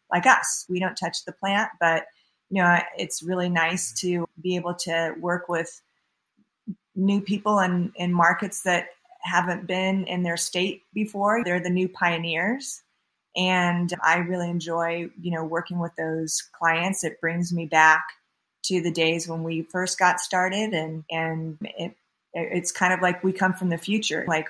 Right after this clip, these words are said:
we have seen some of the evolution of that in, in the Colorado market. And, and, like, the people in,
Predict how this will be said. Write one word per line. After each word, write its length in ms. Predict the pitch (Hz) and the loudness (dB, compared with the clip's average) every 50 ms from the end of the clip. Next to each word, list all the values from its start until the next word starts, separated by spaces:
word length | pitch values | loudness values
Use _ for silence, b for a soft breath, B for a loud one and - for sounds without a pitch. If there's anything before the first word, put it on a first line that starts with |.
| - - _ - - | -10 -20 _ -10 -4
we 220 | 175 185 190 185 | -2 0 0 2
have 120 | 180 165 | 0 0
seen 360 | 170 - - 190 185 185 185 175 | -2 -2 -2 -2 0 0 0 -2
some 220 | - 180 170 170 | -2 -2 -2 -2
of 60 | 160 | -2
the 120 | 160 - 170 | -2 0 0
evolution 500 | 170 - 170 170 180 202 202 - 190 175 | -2 -2 -2 -2 -2 -2 -2 -2 -2 -2
of 100 | 160 156 | 0 2
that 240 | 170 165 160 165 | 4 4 4 4
in, 220 | 165 165 160 160 - - | 2 0 -6 -8 -12 -12
in 180 | 165 165 165 | -10 -10 -8
the 100 | 165 160 | -8 -6
Colorado 460 | - - 160 160 160 160 160 160 160 | -2 0 0 2 4 4 2 2 2
market. 440 | 160 165 165 170 170 - 190 202 190 | 2 2 2 2 2 0 -2 -2 0
And, 240 | 170 156 156 156 151 _ _ _ _ _ _ _ _ _ _ - | 0 0 -2 -4 -6 _ _ _ _ _ _ _ _ _ _ -8
and, 200 | 165 156 160 160 | -6 -4 -2 -2
like, 200 | 156 151 156 - | -2 -4 -4 -6
the 80 | - 156 | -10 -10
people 440 | - 185 170 165 - 175 170 170 170 | -6 -6 -6 -4 -2 -2 0 0 0
in, 360 | 165 160 160 160 160 151 | 0 -2 -2 -4 -6 -8